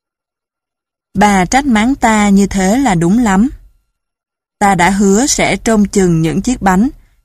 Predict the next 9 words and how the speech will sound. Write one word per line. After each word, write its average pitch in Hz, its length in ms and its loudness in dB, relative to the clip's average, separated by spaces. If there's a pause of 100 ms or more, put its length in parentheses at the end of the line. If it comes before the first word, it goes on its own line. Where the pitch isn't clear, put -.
nhưng 190 260 0
cuối 196 280 0
cùng 185 260 2
lại 165 160 -2
để 160 160 -2
chúng 208 340 0
cháy 208 260 0
hết 277 280 -4
cả. 165 300 -2